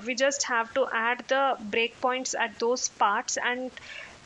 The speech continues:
this breakpoint will break the execution of the code. So we will come to know where exactly the control flow of the code is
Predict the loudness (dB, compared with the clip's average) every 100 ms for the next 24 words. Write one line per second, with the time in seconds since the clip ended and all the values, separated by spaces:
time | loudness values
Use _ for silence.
0 | -20 -20 -14 -6 -2 0 -2 -2 2 2
1 | 2 2 2 0 0 0 0 0 0 0
2 | 0 0 0 -6 -2 0 0 0 -2 -4
3 | -2 0 0 0 2 2 2 0 0 0
4 | -2 -2 -2 0 0 2 0 0 -2 -4
5 | -4 -4 -2 -2 -2 -4 0 0 0 -2
6 | 2 2 2 -2 -6 0 2 2 0 -2